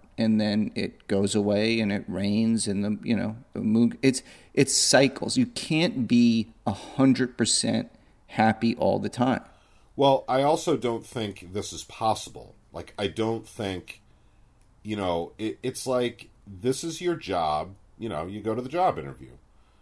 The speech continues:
Speaker 2: "Okay, we'd like to hire you. These are your duties. This is our, these are our expectations of you. And this is what we do. You know, we, we, uh, sell insurance policies.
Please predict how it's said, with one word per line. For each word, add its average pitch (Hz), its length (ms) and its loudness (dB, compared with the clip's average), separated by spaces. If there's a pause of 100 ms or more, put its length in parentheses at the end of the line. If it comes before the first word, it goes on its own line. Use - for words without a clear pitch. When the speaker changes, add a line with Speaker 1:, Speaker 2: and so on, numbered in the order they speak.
(340)
Speaker 2:
"Okay, 80 280 -4
we'd 90 180 -6
like 87 180 -4
to 104 80 -8
hire 113 300 0
you. 69 280 -12
These 87 240 -8
are 98 40 -8
your 95 120 -2
duties. 95 440 -4
This 82 160 -14
is 80 160 -14
our, 85 280 -4
these 82 220 -10
are 87 80 -6
our 80 140 -4
expectations 78 760 -12
of 71 140 -12
you. 71 240 -10 (460)
And 85 160 -10
this 82 120 -10
is 87 80 -12
what 98 180 0
we 98 80 -2
do. 156 260 0 (500)
You 82 120 -10
know, 87 420 -12
we, 78 300 -10
we, 78 500 -12
uh, 76 460 -8 (300)
sell 98 300 -4
insurance 92 440 -6
policies. 80 760 -6